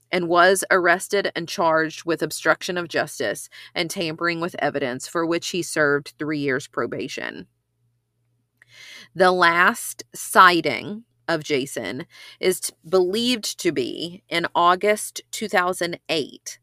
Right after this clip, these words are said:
at a stoplight in Salt Lake City. And remember, he had been renting a home in Salt Lake City, like, six months prior to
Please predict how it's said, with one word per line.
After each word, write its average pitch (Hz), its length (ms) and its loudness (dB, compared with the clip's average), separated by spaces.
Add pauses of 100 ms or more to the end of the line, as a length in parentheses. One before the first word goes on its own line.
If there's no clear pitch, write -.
(540)
at - 260 4
a 170 120 0
stoplight 147 1300 -4
in 175 160 -4
Salt 180 400 -2
Lake 170 220 -2
City. - 600 -6 (1000)
And 180 140 -2
remember, 196 340 4
he 208 240 -4
had 196 220 -2
been 196 240 4
renting 185 480 2
a 160 60 0
home 156 600 -2
in 180 220 -4
Salt - 260 0
Lake 160 180 -2
City, 143 540 -4 (320)
like, 165 180 -8
six - 320 -4
months 165 280 -2
prior 151 420 4
to 151 580 -4